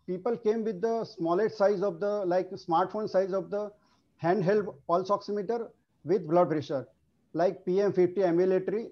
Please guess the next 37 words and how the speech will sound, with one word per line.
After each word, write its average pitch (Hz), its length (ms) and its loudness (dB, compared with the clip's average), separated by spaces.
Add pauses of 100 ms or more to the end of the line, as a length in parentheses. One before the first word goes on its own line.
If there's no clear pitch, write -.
S 151 200 -6
P 185 120 -2
O 180 60 2
two 185 140 -2
with 185 140 -2
N 160 120 0
I 180 100 2
B 175 140 0
P, 226 240 -8 (280)
and 180 220 0
Quantica 180 640 0
zero 170 240 2
eight 185 300 0
digital 175 400 0
blood 170 280 -2
pressure 185 280 -2
monitor 175 400 0
with 165 160 0
S 156 180 0
P 165 100 -6
O 147 80 -2
two. 131 200 -10 (720)
People 196 260 0
also 185 320 6
came 226 260 0
with 185 180 -2
the 220 280 0
handheld 190 460 0
pulse 185 240 2
oximeter 202 480 -4
with 185 180 -4
capnograph, 156 580 0
like 165 200 -2
Burton 160 420 0
and 196 120 -2
Smith 185 280 -4
Medical. 185 480 0